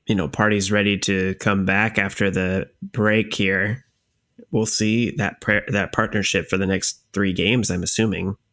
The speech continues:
You know, I don't know if, uh, you know, we, we've got Elneny for the time being. We've got Ainsley, Maitland-Niles, but I think Lokonga easily is, is the better of those, those three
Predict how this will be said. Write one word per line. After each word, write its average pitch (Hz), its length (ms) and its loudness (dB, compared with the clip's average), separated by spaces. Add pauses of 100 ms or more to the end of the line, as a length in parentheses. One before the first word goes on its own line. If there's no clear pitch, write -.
(120)
You 101 120 -2
know, 90 100 -2
I 92 120 -2
don't 92 200 -2
know 98 260 -2
if, - 240 -6
uh, 92 340 -2 (1600)
you 107 100 0
know, 95 180 0
we, 92 180 0
we've 101 260 -2
got 101 180 2
Elneny 95 420 0
for 95 140 -4
the 95 100 -2
time 92 260 -2
being. 98 300 0
We've 92 160 -4
got 92 200 -2
Ainsley, 95 340 0
Maitland-Niles, 95 640 -2
but 95 140 -2
I 92 60 -2
think 101 220 -2
Lokonga 92 680 -2 (340)
easily 87 760 -2
is, 90 320 -4
is - 160 -2
the 101 120 -2
better 87 420 -2
of 92 180 -4
those, 92 460 -2
those 107 240 0
three - 380 -4